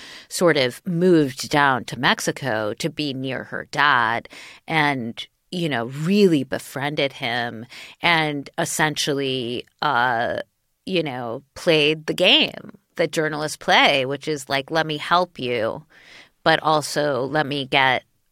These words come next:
a side, you know, let me get a story in the newspaper. Let me help you collect your thoughts about all this, and we'll get stories in the newspaper." And, um, you know, there was some emotional bond that was formed between that female reporter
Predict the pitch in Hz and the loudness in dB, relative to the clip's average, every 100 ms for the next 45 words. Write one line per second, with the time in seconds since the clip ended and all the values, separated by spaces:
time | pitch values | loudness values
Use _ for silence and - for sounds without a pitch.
0 | - - 113 - - 170 160 160 131 127 | -2 0 0 -2 0 6 6 6 4 0
1 | 135 - 165 160 147 127 165 208 233 190 | -4 -10 -8 -6 -4 -2 2 6 6 6
2 | - 175 156 139 147 185 - 170 233 196 | 4 4 4 0 -2 -2 0 2 2 2
3 | 196 208 165 135 139 139 165 _ - - | 2 2 0 -4 -2 -4 -6 _ -20 -10
4 | - 208 190 202 170 202 214 - 139 123 | 0 2 4 2 4 4 4 2 0 0
5 | 123 101 120 165 - - - - - 180 | -2 -2 -2 -4 -6 -10 -12 -18 -10 -4
6 | 175 170 165 156 156 139 - - - 180 | 2 4 4 4 4 2 -2 -10 0 2
7 | 151 143 143 156 233 - 175 151 139 139 | 2 2 -4 0 0 2 0 2 0 0
8 | 135 131 - - - _ - 165 143 139 | 0 -4 -14 -20 -20 _ 0 2 2 -2
9 | 135 - 160 160 139 131 123 135 - - | -6 -2 0 2 0 -4 -10 -14 -20 -20
10 | _ - 214 165 147 156 147 147 - - | _ -4 0 2 2 2 2 -2 -4 -2
11 | 175 160 151 143 147 151 - 160 143 139 | 0 0 0 -2 0 0 -2 -4 -4 -2
12 | 175 311 277 - - - 160 - 143 127 | 0 2 0 -4 -12 -2 -2 0 -4 -4
13 | 131 - 147 139 78 - - - 165 - | -6 -8 -6 -6 -6 -12 -14 -10 -8 -6
14 | 151 135 135 131 - 135 131 123 120 - | -6 -2 0 0 -2 -6 -4 -6 -8 -6
15 | 139 131 123 110 | -4 -2 -4 -4